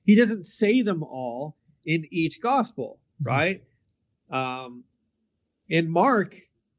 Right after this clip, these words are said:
Speaker 1: you know, it's, it's, it's pretty dark. In, in Luke, he's talking to his, he's ta-, he's talking to, um,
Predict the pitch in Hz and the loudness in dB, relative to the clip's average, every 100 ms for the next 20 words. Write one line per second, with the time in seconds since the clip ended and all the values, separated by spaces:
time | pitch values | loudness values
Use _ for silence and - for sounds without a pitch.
0 | _ _ 160 160 156 - _ 160 135 - | _ _ -2 -2 -2 -6 _ -14 -14 -12
1 | 160 131 - 147 165 214 240 147 - - | -10 -12 0 4 6 6 4 2 -6 -20
2 | _ _ _ _ _ - 165 165 160 - | _ _ _ _ _ -4 -2 -2 -8 -10
3 | 170 156 156 208 233 196 - _ _ - | -8 -6 2 4 4 2 -6 _ _ -6
4 | 180 175 - 180 170 196 185 180 160 - | -4 -4 -4 -2 -2 -4 -2 -4 -4 -12
5 | 170 147 180 165 156 - 170 170 170 165 | -12 -6 -4 -4 -8 -4 -4 -4 -8 -10
6 | - 175 160 156 156 151 139 135 131 | -2 -2 -2 -6 -6 -6 -4 -6 -12